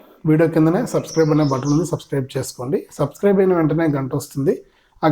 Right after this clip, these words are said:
గంట పైన నొక్కితే మళ్ళీ కూడా పక్కనే all అనే గంట వస్తుంది. ఆ గంట పైన కూడా నొక్కితేనే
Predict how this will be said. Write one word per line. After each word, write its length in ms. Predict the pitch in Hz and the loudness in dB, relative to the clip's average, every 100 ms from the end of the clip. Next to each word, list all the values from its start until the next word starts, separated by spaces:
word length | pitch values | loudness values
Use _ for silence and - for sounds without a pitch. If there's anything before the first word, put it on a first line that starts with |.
| 147 | 4
గంట 120 | 147 160 | 2 2
పైన 140 | 175 175 | 0 0
నొక్కితే 280 | 160 151 170 160 | -2 -2 -2 0
మళ్ళీ 140 | 143 156 | 0 0
కూడా 120 | 160 151 - | 0 -2 -4
పక్కనే 280 | 131 160 208 - 143 | -6 -4 -4 -6 -2
all 100 | 135 160 | 2 4
అనే 100 | 165 143 | 2 0
గంట 120 | 131 131 | -2 -6
వస్తుంది. 320 | - - 139 190 - _ _ _ 156 | -8 -4 0 0 -4 _ _ _ 2
ఆ 20 | 160 | 4
గంట 160 | 156 160 | 2 0
పైన 140 | 180 175 | -2 -2
కూడా 140 | 175 165 | 0 2
నొక్కితేనే 380 | 160 156 165 156 | 0 0 0 2